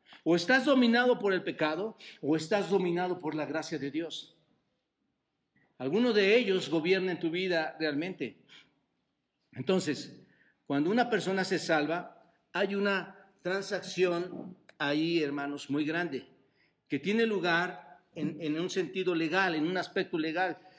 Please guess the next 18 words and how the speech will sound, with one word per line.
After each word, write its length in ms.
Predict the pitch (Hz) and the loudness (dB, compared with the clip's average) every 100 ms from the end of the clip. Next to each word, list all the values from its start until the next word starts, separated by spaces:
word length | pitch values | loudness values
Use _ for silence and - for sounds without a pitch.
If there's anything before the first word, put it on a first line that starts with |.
| _ | _
¿Por 140 | - 156 | -8 0
qué 120 | 196 | 0
digo 220 | 202 196 | 0 0
legal? 380 | 185 165 180 196 | -2 -2 -4 -4
Porque 260 | 165 - 160 | -8 -8 -6
Dios 520 | 160 185 208 - - _ _ _ _ | -2 -2 -4 -10 -20 _ _ _ _
te 120 | 165 | -2
declara 400 | 147 139 175 170 | -2 -2 -2 -2
justo. 460 | 160 202 - 127 - _ _ _ _ _ _ _ _ | -4 -8 -6 -8 -10 _ _ _ _ _ _ _ _
Dios 240 | 160 175 | 0 0
te 80 | 185 | -4
declara 340 | 160 165 165 | -4 -4 -4
justo 480 | 156 196 196 - - - _ _ - - - _ _ | -6 -10 -12 -12 -14 -16 _ _ -20 -20 -20 _ _
a-, 240 | 156 151 | -10 -6
ante, 280 | 131 135 143 | -6 -4 -6
ante 460 | 135 127 147 131 131 | -6 -6 -4 -4 -6
su 140 | - | -10
presencia. 600 | 123 143 170 190 139 92 | -10 -8 -6 -8 -10 -12